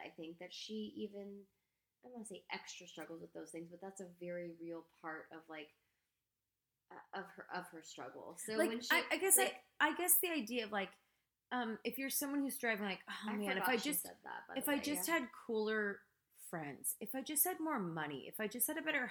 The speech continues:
Speaker 2: house, if I just had a more supportive, um, partner, if I"
Speaker 1: Right.
Speaker 2: Okay, so she's got all of it.
Speaker 1: Yeah.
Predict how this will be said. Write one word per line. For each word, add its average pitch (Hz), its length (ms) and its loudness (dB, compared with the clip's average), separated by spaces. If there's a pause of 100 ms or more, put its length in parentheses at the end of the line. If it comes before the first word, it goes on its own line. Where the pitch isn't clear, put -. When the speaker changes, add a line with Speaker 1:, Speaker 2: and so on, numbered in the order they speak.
(140)
Speaker 2:
house, 147 380 0
if - 160 -6
I 220 60 2
just 247 220 -2
had 311 120 0
a 262 160 2 (680)
more 226 160 0
supportive, 233 540 2 (240)
um, 196 260 0 (180)
partner, 135 380 -4
if - 140 -8
I" 220 60 -4
Speaker 1:
Right. 240 280 -6 (760)
Speaker 2:
Okay, 254 260 0
so - 180 8
she's - 220 -2
got 220 220 2
all 151 140 2
of 131 100 -6
it. - 120 -6 (160)
Speaker 1:
Yeah. 202 240 -4